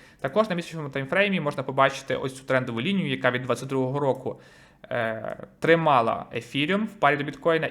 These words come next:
І зараз, під час імпульсу росту від, е, травня двадцять п'ятого, ми лупнули цю трендову лінію. Тому щонайменше, е, відкат хоча б там до, е, зараз дві, нуль нуль двадцять сім, так, е,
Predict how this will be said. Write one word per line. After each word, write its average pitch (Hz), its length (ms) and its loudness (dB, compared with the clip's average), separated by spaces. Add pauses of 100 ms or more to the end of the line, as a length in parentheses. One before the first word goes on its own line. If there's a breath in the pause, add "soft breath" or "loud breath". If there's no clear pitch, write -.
І 226 200 -6 (160)
зараз, 165 460 4
під - 200 -8
час 127 260 0
імпульсу 139 460 -6
росту 131 320 0
від, 110 320 -12
е, 117 240 -6 (120)
травня 113 320 0
двадцять 104 300 -10
п'ятого, 190 380 6
ми 165 120 0
лупнули 160 340 -4
цю - 200 -12
трендову 113 360 -6
лінію. 98 240 -14
Тому 156 240 -6
щонайменше, 151 920 -2
е, 117 340 -2
відкат 131 500 -2
хоча 131 320 -2
б 127 140 -8
там - 180 -10
до, - 200 -10 (920 loud breath)
е, - 360 -20 (1200)
зараз - 520 -14 (220)
дві, 127 540 -10 (200)
нуль 143 180 -6
нуль 131 160 -6
двадцять 117 460 -4
сім, 196 380 -6
так, 156 360 -2 (600 soft breath)
е, - 380 -10